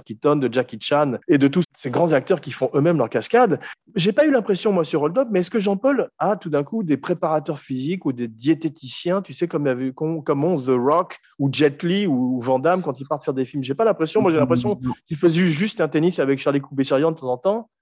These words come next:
Speaker 2: <laughs> Voilà, et Charlot. Mais non, en fait, euh, Jean-Paul faisait une confiance aveugle à Claude Carliez et à Rémi Julien.
Speaker 1: OK.
Speaker 2: Carliez s'occupait des cascades sur le toit, Rémi Julien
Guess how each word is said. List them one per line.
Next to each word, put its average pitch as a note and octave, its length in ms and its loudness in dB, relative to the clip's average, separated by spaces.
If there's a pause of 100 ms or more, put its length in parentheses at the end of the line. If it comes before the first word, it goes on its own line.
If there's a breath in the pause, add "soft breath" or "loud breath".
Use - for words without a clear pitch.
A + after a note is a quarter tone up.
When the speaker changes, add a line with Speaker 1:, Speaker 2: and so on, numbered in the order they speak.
(100)
Speaker 2:
<laughs> - 400 -8
Voilà, B2+ 340 2
et A#2+ 60 4
Charlot. C#3+ 400 0
Mais B2 160 2
non, D3 260 2
en C3+ 80 -2
fait, F#3+ 300 -2 (160)
euh, B2 280 2
Jean-Paul B2+ 500 0 (300)
faisait G#2+ 260 0
une A2+ 80 2
confiance A#2 380 -2
aveugle A#2 320 4
à G2 200 2
Claude G#2+ 220 -2
Carliez G#2 440 2
et G2 40 -2
à F#2+ 60 -4
Rémi G2 180 -2
Julien. G#2+ 380 -2 (320)
Speaker 1:
OK. C3+ 200 -2 (580)
Speaker 2:
Carliez C3 260 4
s'occupait B2 480 -2
des A2+ 100 0
cascades A#2 400 -4
sur A2 140 -6
le G#2 100 0
toit, C3 360 -2
Rémi G#2 200 -2
Julien G#2+ 240 -4